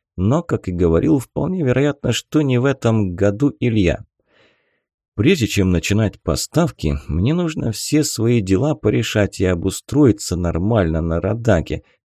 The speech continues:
Потом совершеннолетним там стать, чтобы те же сигареты и элитное спиртное мне без боязни проверки паспорта продавали. Вот тогда уже и можно будет думать о таком вот сопутствующем бизнесе.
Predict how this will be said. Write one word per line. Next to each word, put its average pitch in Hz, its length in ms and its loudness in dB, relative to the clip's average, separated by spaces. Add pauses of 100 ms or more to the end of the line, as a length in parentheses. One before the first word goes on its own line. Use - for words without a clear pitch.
Потом 135 480 0
совершеннолетним 85 1200 0
там 113 220 -2
стать, - 460 -2
чтобы 107 320 -4
те 120 160 -4
же 101 160 2
сигареты 101 600 -2
и - 280 -4
элитное 95 520 0
спиртное 120 680 0 (300)
мне 139 340 0
без 135 280 -2
боязни 131 500 0
проверки 110 600 2
паспорта - 760 -4
продавали. 92 680 2 (320)
Вот 107 420 0
тогда 175 340 -4
уже 214 220 -2
и 208 40 0
можно 170 440 0
будет 147 300 2
думать 127 360 2 (100)
о 101 120 0
таком 117 400 0
вот 104 260 4
сопутствующем 104 1200 0
бизнесе. 92 760 -2